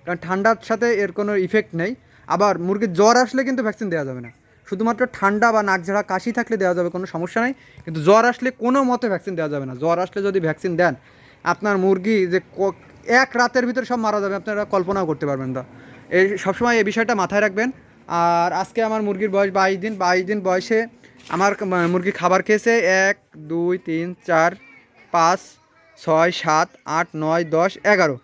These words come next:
বারো বস্তা ভাঙা হয়েছে, কিন্তু একটু আগে খাবারটা দিলাম। এগারো বস্তা দশ কেজি মতন খাবার খেয়েছে average-এ। এবার এগারো বস্তা দশ কেজি খাবার খেয়েছে। মুরগির গড় ওজন আছে আজকে এক কেজি দুইশো ওভার, মানে দুইশো আড়াইশো গ্রাম গড় ওজন আছে।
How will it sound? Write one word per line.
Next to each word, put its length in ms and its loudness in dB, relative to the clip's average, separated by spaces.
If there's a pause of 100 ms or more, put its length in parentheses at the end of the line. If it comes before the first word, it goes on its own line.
(220)
বারো 260 2
বস্তা 240 2
ভাঙা 240 -2
হয়েছে, 300 -2
কিন্তু 260 -8
একটু 220 -4
আগে 160 -2
খাবারটা 340 -4
দিলাম। 260 -2 (340)
এগারো 320 4
বস্তা 300 2
দশ 200 0
কেজি 240 0
মতন 220 -2
খাবার 260 0
খেয়েছে 300 -4
average-এ। 320 -6 (500)
এবার 140 4 (120)
এগারো 240 2
বস্তা 240 -2
দশ 240 -6
কেজি 260 -8
খাবার 200 -8
খেয়েছে। 400 -6 (340)
মুরগির 400 2
গড় 280 2
ওজন 180 -4
আছে 200 -2
আজকে 320 0
এক 340 0
কেজি 160 -2
দুইশো 340 -2 (120)
ওভার, 200 2 (560)
মানে 120 -6
দুইশো 300 -2
আড়াইশো 240 2
গ্রাম 320 -2
গড় 200 2
ওজন 200 -2
আছে। 240 -2